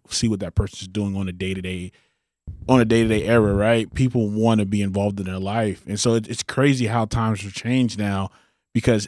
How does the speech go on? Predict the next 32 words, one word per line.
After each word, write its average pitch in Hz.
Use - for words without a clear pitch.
everybody 117
wants 107
to 104
see 104
everything, 92
right? 92
They 101
wanna 110
see 107
behind 95
the 87
scenes. 95
They 98
wanna 104
see 107
what's 98
going 92
on. 98
And 110
influencers 120
who 107
have 107
the 98
big 95
following 98
can, 107
can, 107
can 113
benefit 120
off 101
that 98
because 104